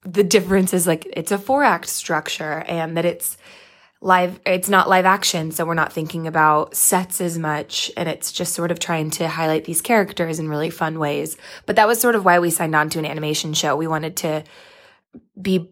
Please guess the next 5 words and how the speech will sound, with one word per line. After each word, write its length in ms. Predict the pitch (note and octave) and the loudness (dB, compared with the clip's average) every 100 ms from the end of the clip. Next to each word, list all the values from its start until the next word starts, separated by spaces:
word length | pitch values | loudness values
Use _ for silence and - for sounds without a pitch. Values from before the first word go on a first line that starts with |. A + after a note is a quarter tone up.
| - | -10
broken 480 | - G3 F3+ F3 E3+ | 2 4 6 2 -2
free 580 | - F3+ E3 D#3 D3+ | -6 -4 -2 -2 -2
of 460 | - D3+ D3 E3+ F3 - _ _ _ | 0 2 0 -4 -16 -20 _ _ _
the 160 | - F3 | -8 -6
production 840 | F3 F#3 D#3 - - D#3+ D3 C#3 | 0 2 2 2 2 0 -2 -8